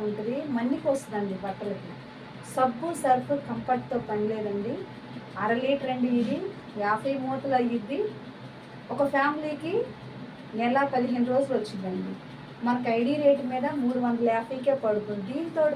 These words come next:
బట్టలు ఉతకడం వల్ల మనకేమవుతుంది, ఎక్కువగా వాటర్ తగ్గిద్దండి. మెయిన్ ఎక్కువగా నీళ్ళు వాడాల్సిన పని ఉండదు. వాటర్ మనము వాషింగ్ మిషన్లో వేసుకోవచ్చు. బట్టలు తిక్కబోయే ముందు ఒక బకెట్ నీళ్ళల్లో నాలుగు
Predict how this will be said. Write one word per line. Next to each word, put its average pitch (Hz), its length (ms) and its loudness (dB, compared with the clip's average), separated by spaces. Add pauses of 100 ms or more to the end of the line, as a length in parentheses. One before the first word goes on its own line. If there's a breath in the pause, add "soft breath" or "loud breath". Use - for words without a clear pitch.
బట్టలు 254 300 0
ఉతకడం 240 380 2
వల్ల 185 180 -2 (800)
మనకేమవుతుంది, 262 880 0 (960)
ఎక్కువగా 302 420 2 (400)
వాటర్ 254 380 4
తగ్గిద్దండి. 208 580 0
మెయిన్ 208 240 -2 (420)
ఎక్కువగా 277 400 2
నీళ్ళు 247 280 0
వాడాల్సిన 226 480 0
పని 214 180 -2
ఉండదు. 202 220 -4 (1160)
వాటర్ 202 560 2
మనము 220 240 -4 (140)
వాషింగ్ 220 360 -2
మిషన్లో 277 360 4
వేసుకోవచ్చు. 277 640 4 (680)
బట్టలు 262 300 0
తిక్కబోయే 262 500 2
ముందు 247 240 4 (200)
ఒక 233 160 -4
బకెట్ 240 360 -2
నీళ్ళల్లో 269 400 0 (600)
నాలుగు 254 280 4